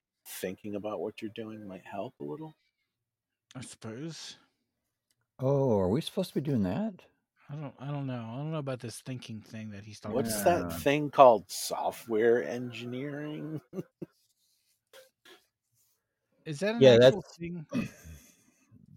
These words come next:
Speaker 3: that actually is the most frustrating thing about programming is you,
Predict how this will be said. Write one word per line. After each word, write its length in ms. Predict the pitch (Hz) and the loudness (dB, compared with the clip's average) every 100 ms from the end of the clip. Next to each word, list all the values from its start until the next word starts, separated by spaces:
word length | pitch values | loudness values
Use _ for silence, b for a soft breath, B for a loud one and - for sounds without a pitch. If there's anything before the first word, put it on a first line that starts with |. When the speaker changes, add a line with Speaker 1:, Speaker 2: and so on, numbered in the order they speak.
| - _ | -20 _
Speaker 3:
that 120 | 123 | 2
actually 320 | 120 113 113 101 | 4 4 2 0
is 180 | 90 | 0
the 80 | 82 | -2
most 200 | 90 85 - - _ | -4 -4 -8 -20 _
frustrating 460 | - - 90 101 82 | -6 -4 -2 -4 -6
thing 160 | 85 80 | -6 -8
about 220 | 76 - | -8 -8
programming 480 | 85 78 - - 87 | -10 -10 -12 -14 -16
is 180 | 87 82 | -14 -12
you, 180 | 78 | -12